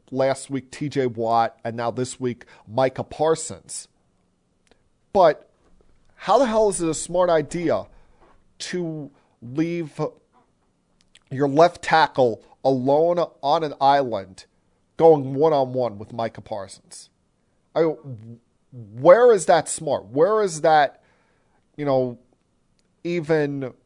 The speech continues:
thinking wisely, especially when you have a,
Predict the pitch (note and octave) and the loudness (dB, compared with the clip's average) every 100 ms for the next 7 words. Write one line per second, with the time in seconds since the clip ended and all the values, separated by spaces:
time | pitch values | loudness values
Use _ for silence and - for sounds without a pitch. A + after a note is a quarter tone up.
0 | _ _ _ _ _ _ _ - F3+ E3+ | _ _ _ _ _ _ _ -2 -2 0
1 | D3+ B2+ C3+ C#3+ D#3 C3 - G#2+ G#2+ _ | -2 0 4 6 4 0 -6 -8 -10 _
2 | _ _ D3 - - G3+ F#3+ F#3 D3 E3 | _ _ -8 -6 -2 0 2 2 2 -2
3 | D#3+ D#3 C#3 C#3+ C#3 C3+ B2 _ - _ | -2 -2 -2 2 4 4 2 _ -20 _
4 | - D3 C#3 C#3 | -4 0 0 0